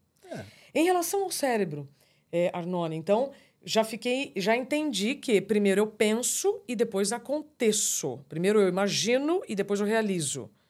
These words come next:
Speaker 1: Sim.
Speaker 2: Vai ser um bom caminho para que nesta materialização, de fato, para que essa materialização aconteça, certo?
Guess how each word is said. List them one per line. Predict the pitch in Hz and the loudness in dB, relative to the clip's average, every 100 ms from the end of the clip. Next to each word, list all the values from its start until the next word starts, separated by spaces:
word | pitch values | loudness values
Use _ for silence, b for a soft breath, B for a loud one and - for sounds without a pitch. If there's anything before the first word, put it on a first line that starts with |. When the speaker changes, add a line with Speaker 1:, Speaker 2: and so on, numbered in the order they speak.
| _ | _
Speaker 1:
Sim. | - - 90 | -14 -10 -6
Speaker 2:
Vai | - 175 | -2 0
ser | - | 2
um | 202 | 0
bom | 170 196 | 2 2
caminho | 240 302 277 220 247 | 2 -2 0 0 0
para | 285 233 220 | 0 0 0
que | 208 185 B B | -2 -6 B B
nesta | - 196 220 - 202 | -2 0 2 2 2
materialização, | 190 196 202 190 190 180 220 220 208 | 2 0 0 -2 0 0 0 0 -2
de | 208 | -2
fato, | - 208 208 233 - - | -2 -2 -2 -8 -10 -8
para | 190 | -6
que | - | 2
essa | 202 247 - 156 156 B B B | 2 2 -2 -4 -10 B B B
materialização | 170 180 185 180 170 175 185 | -2 0 0 -2 -2 -2 -4
aconteça, | 170 247 254 143 - | -4 -6 -6 -8 -6
certo? | - 214 392 - | -4 -4 -4 -14